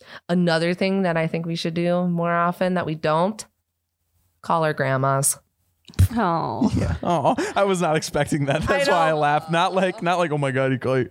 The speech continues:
Speaker 3: <laughs>
Speaker 1: No, but seriously, when was the last time you called your grandma?
Speaker 2: I was just with my grandma.
Speaker 3: Yeah, me too.
Speaker 1: But, uh, bef-, oh, really?
Speaker 3: Yeah.
Speaker 2: Mm-hmm.
Speaker 1: Wow, maybe it's just me.
Speaker 3: No, what the
Speaker 1: <laughs> Like,
Speaker 3: heck?
Speaker 1: I really
Speaker 2: Yeah,
Speaker 1: need
Speaker 2: I
Speaker 1: to,
Speaker 2: think it's just you.
Speaker 1: I really need to, like, call them and be like, "Hey, what's up? Like, how's it going?" Like, more often than I do.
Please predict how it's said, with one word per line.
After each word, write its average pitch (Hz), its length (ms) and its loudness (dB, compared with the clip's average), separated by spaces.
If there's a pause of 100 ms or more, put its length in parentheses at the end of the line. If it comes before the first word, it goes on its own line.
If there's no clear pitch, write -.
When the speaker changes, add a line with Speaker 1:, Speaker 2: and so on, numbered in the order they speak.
(140)
Speaker 3:
<laughs> - 140 -4
Speaker 1:
No, 339 340 0
but 339 200 -2
seriously, 339 560 2
when 294 240 0
was 330 120 0
the 311 60 -2
last 311 200 2
time 302 160 -2
you 294 80 -6
called 294 260 0
your 285 80 -4
grandma? 247 400 0 (160)
Speaker 2:
I 269 120 0
was 277 120 -6
just 208 160 -10
with 185 140 -6
my 170 100 -6
grandma. - 280 -8 (120)
Speaker 3:
Yeah, 113 160 0
me 110 140 0
too. - 260 -2 (100)
Speaker 1:
But, 254 220 0
uh, 202 60 -4
bef-, 220 360 -2
oh, 220 280 0
really? 277 360 -6
Speaker 3:
Yeah. 185 280 0
Speaker 2:
Mm-hmm. 196 540 -4
Speaker 1:
Wow, 220 200 -2
maybe 160 240 -2
it's 202 120 -4
just - 140 -8
me. 165 440 -2
Speaker 3:
No, 156 220 2
what 165 120 0
the 143 60 0
Speaker 1:
<laughs> - 20 2
Like, 139 100 2
Speaker 3:
heck? 220 80 2 (120)
Speaker 1:
I - 20 -6
really 240 200 -2
Speaker 2:
Yeah, 226 100 0
Speaker 1:
need 208 60 2
Speaker 2:
I - 40 2
Speaker 1:
to, 233 60 0
Speaker 2:
think 240 120 -4
it's 233 140 -6
just - 120 -12
you. - 180 -6 (400)
Speaker 1:
I 208 60 2
really 233 260 2
need 226 140 0
to, 226 100 0
like, 208 180 0
call 190 520 0
them 156 340 0
and 160 180 0
be 165 120 2
like, 165 200 0
"Hey, 240 180 0
what's 180 200 -2
up? 208 220 2
Like, 175 120 -2
how's 180 200 -2
it 175 60 -6
going?" 180 440 -2
Like, 151 180 -2
more 175 260 2
often 156 380 0
than 147 120 0
I 139 100 0
do. 139 80 -2